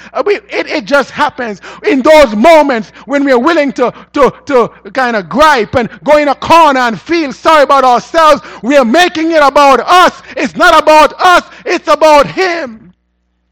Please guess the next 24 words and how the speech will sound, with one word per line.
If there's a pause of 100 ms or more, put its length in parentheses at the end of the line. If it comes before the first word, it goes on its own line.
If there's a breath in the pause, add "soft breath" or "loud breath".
(880)
And
I'm
not
saying
that
we
shouldn't
be
sensitive
to
each
other's
feelings,
because
we
should
be. (1040)
That's
Christianity. (2750)
But
it's
all
about (680)
him.